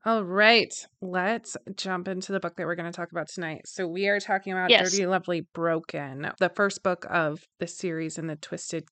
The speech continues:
Speaker 1: Kingdom trilogy. It's a trilogy, but the
Speaker 2: Right.
Speaker 1: third one is not out yet, correct? Yeah.
Speaker 2: Yes, as far as I know, yeah.
Speaker 1: Yeah. So they're written by Emmy Chandler. I did not know this, but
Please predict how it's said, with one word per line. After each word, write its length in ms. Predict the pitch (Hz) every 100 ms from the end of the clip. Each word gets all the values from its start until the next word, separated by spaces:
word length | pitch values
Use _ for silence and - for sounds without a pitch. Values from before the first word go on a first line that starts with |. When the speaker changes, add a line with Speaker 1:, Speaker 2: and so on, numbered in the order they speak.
| -
Speaker 1:
Kingdom 680 | - 160 151 160 151 175 - -
trilogy. 840 | 196 196 165 151 - - - 202 226
It's 120 | -
a 40 | 220
trilogy, 640 | - 165 - - 92 185
but 120 | -
the 80 | -
Speaker 2:
Right. 100 | 208
Speaker 1:
third 200 | 196 180
one 200 | 165 160
is 200 | 147 160
not 220 | 165 139 - -
out 240 | 151 -
yet, 280 | - - - - _ _ _ -
correct? 380 | 73 185 - _ _ _
Yeah. 160 | - - _ _ _ - _ -
Speaker 2:
Yes, 300 | 233 - - _ _
as 260 | - 247 233
far 180 | 247 214
as 100 | 202
I 60 |
know, 180 | 175 170 -
yeah. 160 | 185 165 _ _ _ _
Speaker 1:
Yeah. 320 | 202 156 123 196 _ _ - _
So 200 | - 220
they're 360 | 202 196 190 -
written 340 | 185 139 196
by 220 | 190 185 -
Emmy 260 | 190 180
Chandler. 800 | - 175 165 156 170 160 160 - _ _ _ _ _ -
I 240 | 170 180
did 160 | 202 226
not 220 | 214 175
know 200 | 170 165
this, 360 | 165 156 - -
but 480 | 175 160 160 156